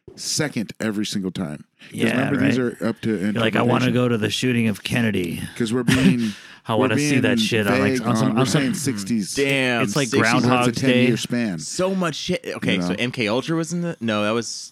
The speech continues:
Speaker 3: that, that started in the sixties, didn't it?
Speaker 1: I don't know.
Speaker 3: Sixty-nine?
Speaker 2: I don't know, bro.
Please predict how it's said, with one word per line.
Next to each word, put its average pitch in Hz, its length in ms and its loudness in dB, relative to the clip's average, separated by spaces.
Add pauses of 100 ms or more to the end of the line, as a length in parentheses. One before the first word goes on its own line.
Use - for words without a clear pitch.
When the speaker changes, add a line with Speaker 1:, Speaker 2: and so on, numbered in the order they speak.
Speaker 3:
that, 107 220 -4
that 113 120 -4
started 151 280 -2
in 123 40 -4
the 101 80 -4
sixties, 98 380 -10
didn't 104 180 -6
it? 151 40 -8
Speaker 1:
I 170 40 -6
don't 190 60 -10
know. - 760 -12
Speaker 3:
Sixty-nine? 117 640 -4 (220)
Speaker 2:
I 113 160 -4
don't 117 120 -2
know, 107 180 -2
bro. 98 320 -2